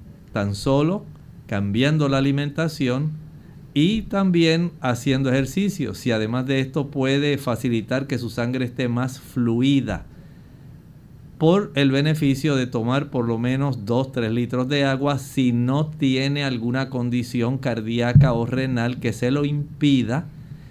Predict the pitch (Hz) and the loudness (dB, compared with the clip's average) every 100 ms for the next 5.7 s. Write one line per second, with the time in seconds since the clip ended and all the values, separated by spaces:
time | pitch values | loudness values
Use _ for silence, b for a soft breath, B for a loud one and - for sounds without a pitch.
0 | B B 123 135 135 143 139 127 123 131 | B B -2 0 0 0 0 0 0 2
1 | 147 131 131 135 120 113 104 107 123 120 | 0 0 -2 -2 -2 -2 -6 -6 -2 -2
2 | 139 127 113 123 113 120 123 - - - | 0 -2 -2 -2 -2 -2 -4 -8 -18 -20
3 | - - 107 107 131 143 185 196 - B | -12 -4 0 2 2 2 -2 -4 -10 B
4 | B B B 175 180 - 160 165 165 170 | B B B 0 0 2 2 2 2 0
5 | 160 151 147 - - - | 0 -2 -4 -6 -10 -14